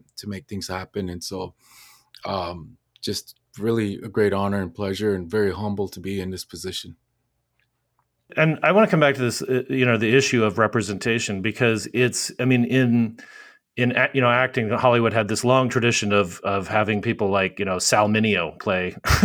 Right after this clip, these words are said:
Speaker 2: <laughs> Native Americans, um, and it w-, wasn't,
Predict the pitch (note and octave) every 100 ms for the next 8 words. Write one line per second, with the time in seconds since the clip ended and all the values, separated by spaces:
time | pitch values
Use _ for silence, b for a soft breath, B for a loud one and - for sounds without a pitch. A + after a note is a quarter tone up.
0 | - G#3 F#3 G3 C#3+ B2+ B2+ A2+ A#2+ B2
1 | - B2 G#2 G2+ B B B - G#2+ G#2
2 | F#2+ F#2+ F#2+ G2 - A2 A2+ A2 G#2+ G#2+
3 | G#2+ - A2 A2 G#2 B2 A#2 C3+ C3 A2+